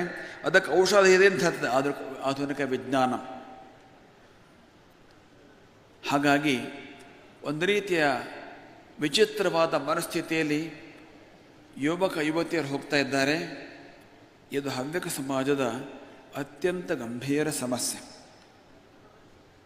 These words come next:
ಆಮೇಲೆ ಈ ಕಡೆ ತಾಯಿ ತಂದೆಯರು ಅವರು ಕೂಡ ಮೊದಲು ಮೊದಲು ಏನು ಆಲೋಚನೆ ಮಾಡ್ತಾರೆ? ಸಾಕಷ್ಟು ವಯಸ್ಸಾದ್ಮೇಲೆ ಓದಿ, ಶಿಕ್ಷಣ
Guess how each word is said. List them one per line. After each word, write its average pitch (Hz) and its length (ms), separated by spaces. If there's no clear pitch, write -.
ಆಮೇಲೆ 202 300
ಈ - 20
ಕಡೆ 180 480
ತಾಯಿ 202 260
ತಂದೆಯರು 170 840
ಅವರು 196 240
ಕೂಡ 202 220
ಮೊದಲು 170 420
ಮೊದಲು 175 280
ಏನು 180 120
ಆಲೋಚನೆ 165 280
ಮಾಡ್ತಾರೆ? 131 760
ಸಾಕಷ್ಟು 143 420
ವಯಸ್ಸಾದ್ಮೇಲೆ 139 960
ಓದಿ, 139 600
ಶಿಕ್ಷಣ 147 380